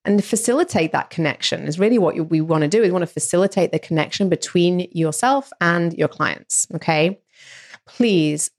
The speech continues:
please, please, please do not look to the studio down the street and try to do what they do. Do not try to be someone else. You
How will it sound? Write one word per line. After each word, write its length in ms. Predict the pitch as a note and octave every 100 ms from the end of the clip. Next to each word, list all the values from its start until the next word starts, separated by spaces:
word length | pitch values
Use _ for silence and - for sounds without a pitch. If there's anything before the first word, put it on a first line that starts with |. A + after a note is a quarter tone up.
| _
please, 280 | - B3+ B3+
please, 260 | - G#3+ G#3
please 380 | - E3 D#3+ -
do 160 | E3 F3
not 560 | F3 F3 E3+ F#3 - - _ _ _ _ _ -
look 400 | F3 F3 - - _ _
to 80 | -
the 80 | E3+
studio 420 | D3+ - E3+ F3
down 220 | E3+ D#3
the 80 | D3+
street 560 | D3 - D#3 F#3+ G#3+ -
and 140 | F3+
try 340 | D#3+ - E3 D#3+
to 140 | -
do 180 | D3+ D3+
what 200 | D3 D3+
they 180 | C#3 C#3
do. 220 | - -
Do 160 | - F#3+
not 180 | B3
try 220 | - G3 F3+
to 120 | E3+
be 240 | D3 D3
someone 380 | D3 - D3 C#3+
else. 540 | - C#3+ A#3 - - - _ _ _ -
You 520 | E3+ G3+ G#3+ B3